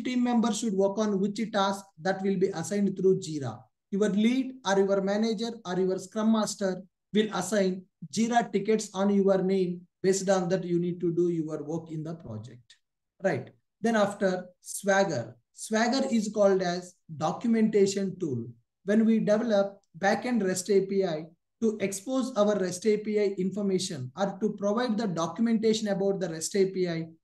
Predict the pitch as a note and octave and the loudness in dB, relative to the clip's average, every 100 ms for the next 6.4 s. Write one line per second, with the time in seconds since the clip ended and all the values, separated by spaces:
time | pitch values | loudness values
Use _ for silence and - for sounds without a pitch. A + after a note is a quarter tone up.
0 | - F#3 G3 F3 F#3+ F#3+ F#3+ F3+ F3 E3+ | -2 4 4 6 6 6 0 -2 -2 -2
1 | E3+ - D3 C#3 C#3 C3 - _ _ - | -6 -10 -8 -8 -8 -12 -14 _ _ -2
2 | G#3+ G#3+ G#3+ - C4+ D4+ - _ _ - | 0 0 -2 -4 -2 -2 -6 _ _ -2
3 | F3+ - A3 A3+ G#3+ G#3+ A3 A3 G#3+ - | -2 2 2 4 4 2 2 -2 -2 -6
4 | C#4 D#4+ - _ _ G3 G3+ G3+ A3 A3+ | -8 -8 -12 _ _ 0 0 0 0 0
5 | A#3 A#3 G3 A3 B3+ B3 A#3+ G#3+ G3+ G3+ | 2 2 2 2 0 0 0 0 2 2
6 | G3+ F#3 F3 | 2 0 -2